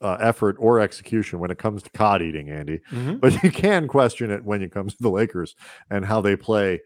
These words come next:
Speaker 1: basketball. Um, it was interesting to hear guys talk about it after the game. Avery Bradley talked, you know, certainly about effort and execution, um, said that they don't seem to be learning from their mistakes, um,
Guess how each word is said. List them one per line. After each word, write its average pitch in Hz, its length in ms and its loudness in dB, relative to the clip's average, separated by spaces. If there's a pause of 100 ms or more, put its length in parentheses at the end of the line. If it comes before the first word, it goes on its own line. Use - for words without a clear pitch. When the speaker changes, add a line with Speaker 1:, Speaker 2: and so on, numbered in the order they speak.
(220)
Speaker 1:
basketball. 104 800 -2
Um, 104 380 0 (320)
it 147 60 6
was 143 140 6
interesting 208 380 -2
to 147 80 2
hear 113 160 4
guys 90 260 2
talk 85 280 -4
about 85 180 -2
it 80 60 -2
after 85 200 -6
the 78 80 -12
game. 78 280 -10 (600)
Avery 139 320 4
Bradley 113 840 0
talked, 101 320 -6
you 123 100 -8
know, 92 80 -4
certainly 92 300 -6
about 90 200 -4
effort 92 380 -4
and 90 140 -8
execution, 87 800 -6 (340)
um, 87 320 -6 (140)
said 95 380 0
that 95 120 -2
they 92 160 0
don't 98 320 -2
seem 104 320 -4
to 90 140 -8
be 90 160 -2
learning 92 540 0
from 87 240 -2
their 85 180 4
mistakes, 78 720 0 (160)
um, 73 480 -6